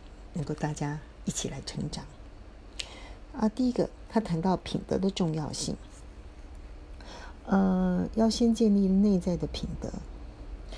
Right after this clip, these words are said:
呃，要让私领域的成功先优先于公领域的成功。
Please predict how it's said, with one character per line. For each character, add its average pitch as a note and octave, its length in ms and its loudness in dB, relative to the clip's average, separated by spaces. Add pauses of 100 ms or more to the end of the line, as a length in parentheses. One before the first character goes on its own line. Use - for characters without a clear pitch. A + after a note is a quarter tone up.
(500)
呃， E3 440 2
要 F3+ 100 4
让 F3+ 220 6
私 - 240 0
领 F#3+ 260 6
域 G3 40 6
的 F#3 120 4
成 E3 280 0
功 F#3 260 2
先 F#3 420 2 (680)
优 F3+ 120 6
先 F3+ 240 2
于 D#3 240 -2
公 E3 220 4
领 C#3 140 -2
域 C#3+ 180 -2
的 - 160 -6
成 - 180 -6 (100)
功。 - 140 -8